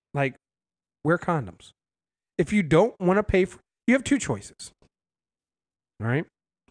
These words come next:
'Cause this is what, I, I feel like this is coming down to, like, the, the, um, true hair harassment thing where I just went to the one choice, which is you, when men go, "So I can't talk to women?" No, you can't.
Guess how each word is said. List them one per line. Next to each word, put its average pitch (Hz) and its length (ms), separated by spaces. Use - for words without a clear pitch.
'Cause 226 120
this - 20
is 302 60
what, 277 180
I, 190 200
I 196 40
feel 233 140
like 208 100
this 196 100
is - 60
coming 185 140
down 160 160
to, 151 80
like, 139 140
the, 127 220
the, 123 260
um, 104 360
true 170 140
hair 165 140
harassment 156 380
thing 151 160
where 135 120
I 139 120
just 135 120
went 139 140
to 131 80
the 120 140
one 123 200
choice, 131 220
which 120 120
is 110 100
you, 110 120
when 139 340
men 139 160
go, 131 120
"So 139 120
I 127 60
can't 135 160
talk 127 140
to 127 60
women?" 143 260
No, 139 80
you 113 140
can't. 98 300